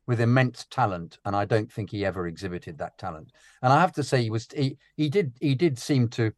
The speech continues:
not pick on him, but he, he, he chose him for, um, constant frustration on the sideline, didn't he, T T? He was always telling him what to do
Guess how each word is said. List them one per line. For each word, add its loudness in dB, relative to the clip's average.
not 0
pick 4
on 2
him, -10
but 0
he, -4
he, -12
he -4
chose 4
him 0
for, 2
um, -2
constant 0
frustration -2
on -4
the -6
sideline, 0
didn't -10
he, -14
T -10
T? -12
He -12
was -6
always -4
telling -10
him -12
what -14
to -16
do -14